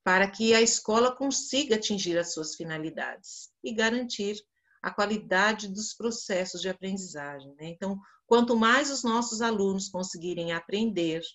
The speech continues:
né? Quanto mais eles conseguirem se desenvolver, é sinal que a gestão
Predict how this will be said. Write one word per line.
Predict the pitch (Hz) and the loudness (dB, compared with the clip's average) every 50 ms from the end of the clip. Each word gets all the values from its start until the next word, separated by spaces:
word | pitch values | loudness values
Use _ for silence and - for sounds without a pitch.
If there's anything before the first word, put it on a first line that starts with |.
| _ _ _ _ - | _ _ _ _ -10
né? | 160 165 175 185 - - - - - _ _ | -10 -10 -10 -10 -14 -20 -20 -20 -20 _ _
Quanto | - 214 226 226 233 233 | 2 4 4 4 4 2
mais | 208 196 196 202 220 247 262 269 - | 2 4 6 6 6 6 6 4 2
eles | 269 247 247 - | 0 -2 -2 -4
conseguirem | - - 226 233 226 - 208 185 196 180 180 175 | -2 -2 -2 0 0 -4 -4 -2 -2 -2 -2 -4
se | 185 - 190 | -6 -8 -10
desenvolver, | 185 170 185 202 190 190 185 180 165 165 214 262 302 311 262 - - _ _ _ _ _ _ _ _ _ | -6 -4 -4 -2 -2 -2 -2 -4 0 4 6 6 6 6 4 2 -4 _ _ _ _ _ _ _ _ _
é | - 208 | -2 -2
sinal | 214 - - 240 226 196 180 185 185 | 0 0 0 2 2 2 2 0 0
que | - - | 0 0
a | 190 190 | 0 0
gestão | 170 170 180 185 - - - - 175 165 175 185 196 220 233 | 0 -2 -4 -4 -6 -10 -6 -4 -2 -2 -2 -2 -2 -4 -6